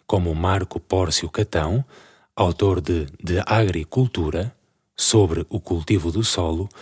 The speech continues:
uma obra na qual calculou quanto trabalho um escravo podia fazer numa vinha antes de morrer. Catão acreditava que as uvas davam melhor vinho quando recebiam mais luz solar,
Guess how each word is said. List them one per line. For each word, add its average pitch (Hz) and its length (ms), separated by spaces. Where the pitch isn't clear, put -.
uma 170 240
obra 156 360
na 110 140
qual 95 320
calculou 123 680
quanto 165 380
trabalho 92 680
um 87 120
escravo 143 600
podia 90 340
fazer 107 460
numa 175 240
vinha 104 420
antes 92 360
de 107 100
morrer. 76 500
Catão 104 420
acreditava 104 680
que - 160
as 80 200
uvas 120 360
davam 87 320
melhor 80 320
vinho 151 500
quando 135 280
recebiam 98 600
mais 80 340
luz 85 280
solar, 120 480